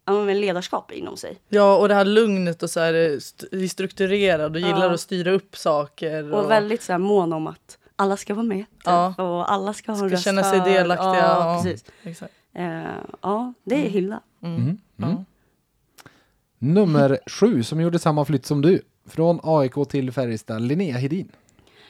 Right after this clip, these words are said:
Speaker 1: Där har ni en tävlingsmänniska, kan jag
Speaker 3: Mm.
Speaker 1: säga.
Speaker 2: Ja,
Speaker 3: Mm.
Speaker 2: vinnarskallen.
Speaker 1: Ja,
Speaker 2: Ja.
Speaker 1: shit.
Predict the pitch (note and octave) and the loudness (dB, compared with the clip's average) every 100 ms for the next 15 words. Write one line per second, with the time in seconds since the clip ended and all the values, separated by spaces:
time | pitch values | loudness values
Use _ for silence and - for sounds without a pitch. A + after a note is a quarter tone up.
0 | _ _ G#3+ G3+ F3+ E3 E3+ E3 E3 E3 | _ _ -4 -2 -2 -2 -4 -4 -4 -6
1 | E3 E3+ - - - - C#3 E3+ F3+ F#3 | -4 -6 -6 -14 -12 -4 2 6 6 4
2 | - B2 F#3 F#3 F#3+ G3 D#3+ E3+ G#3 G3+ | -2 -2 2 2 2 2 2 4 6 8
3 | F3+ F3+ D3 - D3 A#3 G#3 - | 6 4 0 -6 -4 -4 -6 -12